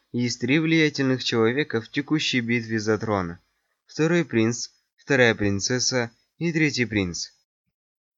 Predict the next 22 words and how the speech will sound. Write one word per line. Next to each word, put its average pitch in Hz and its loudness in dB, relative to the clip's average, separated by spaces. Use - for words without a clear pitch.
У 120 -4
каждого 127 2
из 117 0
этих 104 -2
трёх 127 2
есть 165 2
своя 147 0
собственная 135 0
силовая 110 2
база, 104 -2
поэтому 151 2
существует 160 -2
высокая 120 2
вероятность 110 0
того, 104 2
что 160 -2
следующий 139 2
император 107 2
окажется 127 -2
среди 131 0
этих 127 -4
трёх. 101 0